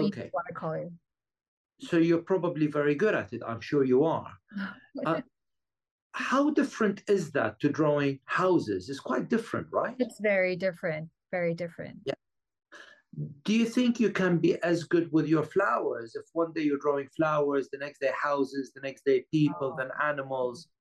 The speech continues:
Speaker 1: No, for me to be able to say that I am comfortable drawing florals, I did exactly what you did. A lot of florals. I mean, I could go back and look at my sketchbooks and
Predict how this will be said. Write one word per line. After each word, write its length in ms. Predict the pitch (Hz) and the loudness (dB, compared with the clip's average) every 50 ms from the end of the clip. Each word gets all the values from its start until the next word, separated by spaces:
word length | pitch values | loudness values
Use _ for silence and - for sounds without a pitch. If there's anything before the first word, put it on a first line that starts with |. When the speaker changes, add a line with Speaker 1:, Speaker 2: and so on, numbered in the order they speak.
| _ _ _ _ _ - - - - - - - | _ _ _ _ _ -20 -20 -18 -18 -18 -12 -6
Speaker 1:
No, 180 | 202 202 196 190 | -4 -2 -2 2
for 160 | - 254 240 | 2 4 4
me 220 | 233 269 294 320 | 6 4 4 2
to 80 | 330 320 | 2 2
be 220 | 247 247 180 208 214 | 2 2 2 0 -2
able 220 | 208 208 214 214 | -2 -2 -2 -2
to 160 | - - 214 | -4 -8 -10
say 240 | 202 - - 208 202 | -8 -4 -2 -2 -2
that 200 | 185 196 - - | -2 -2 -2 -2
I 140 | 151 175 185 | -2 0 0
am 220 | 208 214 208 202 | 0 0 -2 -4
comfortable 880 | - - - 180 190 196 - 247 226 240 262 262 269 277 277 285 285 277 _ _ _ _ _ _ - | -4 -6 -6 -6 -4 -4 -2 -2 2 4 4 6 6 6 4 4 2 -2 _ _ _ _ _ _ -12
drawing 380 | 180 - 190 185 175 175 175 170 | -6 -2 0 0 0 0 -2 -2
florals, 400 | 185 180 180 202 226 233 254 - - - | -2 0 0 0 0 0 -2 -4 -8 -10
I 180 | 196 196 208 | -10 -10 -8
did 360 | 208 - 220 208 196 180 175 - _ _ _ _ _ _ _ _ _ _ _ - | -4 0 0 0 0 -2 -6 -16 _ _ _ _ _ _ _ _ _ _ _ -4
exactly 440 | 220 196 - 214 202 208 - 220 196 | -4 -2 -2 -2 -2 -2 -2 -2 -2
what 160 | 185 190 - | -2 -2 -2
you 220 | 185 175 180 254 | -2 -4 -2 0
did. 360 | 247 214 165 151 151 156 - - _ _ - - - - - _ _ _ _ _ _ _ _ - 240 | 0 0 0 0 -2 -6 -10 -18 _ _ -20 -20 -20 -20 -20 _ _ _ _ _ _ _ _ -4 -2
A 100 | 233 233 | 0 2
lot 340 | 214 214 233 240 240 226 | 4 4 4 4 4 2
of 120 | 202 202 202 | 2 0 -2
florals. 540 | - 226 220 214 190 165 156 170 175 175 170 - _ - | 0 2 2 2 2 2 0 -2 -4 -6 -8 -8 _ 0
I 100 | 262 240 | 4 4
mean, 160 | 247 254 247 - - | 6 6 6 4 2
I 160 | 240 254 254 | 0 0 2
could 200 | 285 262 254 220 | 2 2 2 2
go 140 | 226 220 208 | 0 -2 0
back 180 | 208 196 190 196 | 0 0 -2 -2
and 180 | 190 190 190 190 | -6 -8 -6 -6
look 160 | 196 190 - | -4 -2 -2
at 140 | 185 175 180 | -4 -4 -4
my 80 | 180 180 | -6 -10
sketchbooks 640 | 180 - - 190 185 - - - 180 180 170 170 180 | -8 -6 -6 -6 -6 -6 -4 -2 -2 -2 -2 -4 -4
and 360 | 185 170 170 170 175 170 170 | -4 -2 -2 -2 -4 -6 -10